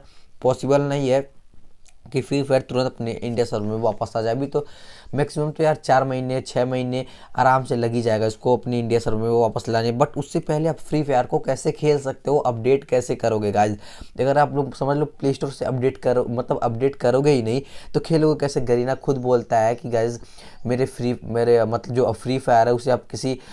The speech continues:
अ, अलग वेबसाइट से नहीं डाउनलोड करना है, नहीं तो मैं आपकी आईडी बैन कर देता हूँ। तो भाई सब लोग इसलिए फ्री प्ले स्टोर से ही अपडेट करते हैं और गाइस ये इसे प्ले स्टोर से ही आपको अपडेट करना पड़ेगा। मैं पहले ही बता दे रहा हूँ, किसी यार खि-,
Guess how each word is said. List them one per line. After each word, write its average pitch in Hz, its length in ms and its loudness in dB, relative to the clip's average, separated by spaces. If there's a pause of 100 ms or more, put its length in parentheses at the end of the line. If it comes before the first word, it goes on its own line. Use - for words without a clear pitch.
(280)
अ, 107 320 6
अलग 123 220 4
वेबसाइट 117 440 2
से 127 280 -2 (260)
नहीं 117 200 2
डाउनलोड 113 300 6
करना 113 240 0
है, 117 80 0
नहीं 113 100 -2
तो 110 140 -4
मैं 110 60 4
आपकी 107 220 0
आईडी 104 200 2
बैन 101 240 2
कर 101 140 -2
देता 95 180 -4
हूँ। 98 80 -6
तो 110 60 -8
भाई 123 160 -2
सब 127 160 -4
लोग 127 260 -4
इसलिए 127 280 -4
फ्री 123 260 -4
प्ले 120 300 -2
स्टोर 120 240 -2
से 123 140 -4
ही 135 140 0
अपडेट 110 320 0
करते 104 320 -2
हैं 113 480 -4 (120)
और 123 260 2
गाइस 127 380 -2
ये 127 160 -4
इसे 120 260 -2
प्ले 120 280 0
स्टोर 120 220 -2
से 123 100 -4
ही 127 120 2
आपको 117 320 2
अपडेट 107 260 0
करना 113 260 -2
पड़ेगा। 110 340 0
मैं 123 140 -2
पहले 110 280 -2
ही 123 60 2
बता 110 260 0
दे 104 140 0
रहा 107 100 2
हूँ, 139 100 -2 (400)
किसी 123 260 -2
यार 127 160 4 (160)
खि-, 123 200 -2